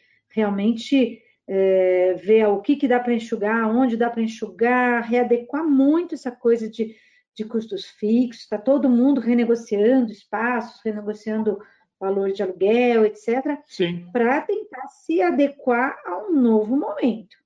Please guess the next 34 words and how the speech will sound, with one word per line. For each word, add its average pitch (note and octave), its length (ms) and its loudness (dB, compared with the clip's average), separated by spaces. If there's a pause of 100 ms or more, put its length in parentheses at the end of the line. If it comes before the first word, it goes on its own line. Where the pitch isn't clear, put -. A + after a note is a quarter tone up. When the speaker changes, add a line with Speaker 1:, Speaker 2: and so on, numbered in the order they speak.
(200)
Speaker 1:
Porque F#3+ 500 -4
Speaker 2:
É. C#3 300 -6
Speaker 1:
mesmo A#3+ 400 0
passando G#3 600 -8
a F#3 80 -8
quarentena, G3+ 920 0 (420)
a F3+ 80 -14
gente F#3+ 260 -12
sabe F#3+ 500 -4
que D4+ 360 -6
muita A#3+ 460 2
coisa, G#3+ 420 0 (800)
é, F#3 260 0 (180)
vai F#3 80 0
demorar G#3 560 2
pra F#4+ 160 -2
retornar, G#3+ 840 -2
ou G#3 120 0
talvez B3 320 0
nunca C4+ 300 2
retorne G#3+ 580 0
aos C4 160 -4
patamares C4+ 500 -2
anteriores, C#4+ 760 -2
né? A3+ 280 -2 (720)
Speaker 2:
Pois C3+ 380 -2
é. G#3+ 220 -2 (580)
Aí C#4+ 220 2
tem E4+ 160 -2
um C#4+ 140 2
outro D4 280 2
problema F3+ 600 0
aí E3+ 120 -4
também, E3 560 -10